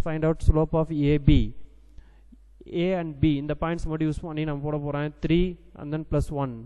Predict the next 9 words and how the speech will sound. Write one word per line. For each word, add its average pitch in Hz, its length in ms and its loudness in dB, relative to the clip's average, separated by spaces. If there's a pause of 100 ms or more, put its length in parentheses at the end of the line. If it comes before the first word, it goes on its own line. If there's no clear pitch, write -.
divided 151 280 0
by 143 100 4 (760)
X - 160 4
two-ங்கிறது 180 400 2 (240)
A - 20 6 (220)
and 156 120 -14
then 180 160 -4
minus 147 280 6 (100)
three. 131 200 2